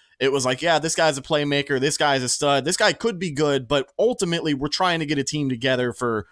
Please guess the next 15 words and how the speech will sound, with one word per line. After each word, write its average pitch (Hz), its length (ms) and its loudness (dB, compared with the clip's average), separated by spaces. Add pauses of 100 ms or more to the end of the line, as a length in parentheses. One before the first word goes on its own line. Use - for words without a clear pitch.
(240)
one 160 220 2
to 156 60 2
two, 180 220 2
three 165 220 2
years 135 240 2
down 113 240 2
the 98 80 -6
road." 90 360 -2 (560)
When 165 180 -6
you've 208 120 0
got 320 200 2
Tom 185 240 4
Brady 151 320 4
at - 80 -2
quarterback, 143 640 2